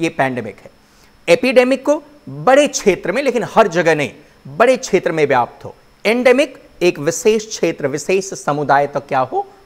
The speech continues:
व्याप्त हो, वो endemic होता है आपका। Next word है बच्चों आपका provisions। Provisions समझते होंगे आप। Provisions क्या होते हैं? प्रावधान, जो rules and regulations बनाए जाते हैं, वो क्या होते हैं? Provisions।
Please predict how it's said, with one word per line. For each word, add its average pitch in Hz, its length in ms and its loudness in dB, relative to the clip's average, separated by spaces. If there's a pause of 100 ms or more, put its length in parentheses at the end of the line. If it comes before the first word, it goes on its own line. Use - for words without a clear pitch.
व्याप्त 135 360 0
हो, 170 280 -6 (140)
वो 156 220 0
endemic 123 420 -8
होता - 240 -16
है 80 60 -12
आपका। - 280 -18 (800)
Next 202 200 -6
word 226 100 2
है 220 60 0
बच्चों 208 240 -2
आपका 175 440 0
provisions। 147 1080 0
Provisions 185 640 -2
समझते 151 320 -4
होंगे 180 260 -2
आप। 160 320 2 (1300)
Provisions 226 380 4
क्या 247 100 2
होते 214 220 0
हैं? 208 100 -8
प्रावधान, 151 920 0 (200)
जो 139 160 -2
rules 175 420 0
and 151 260 -2
regulations 202 720 0
बनाए 156 300 0
जाते 139 320 -2
हैं, 151 280 -8 (240)
वो 143 80 -2
क्या 156 180 0
होते 165 260 -4
हैं? 202 180 -8 (260)
Provisions। 123 720 -2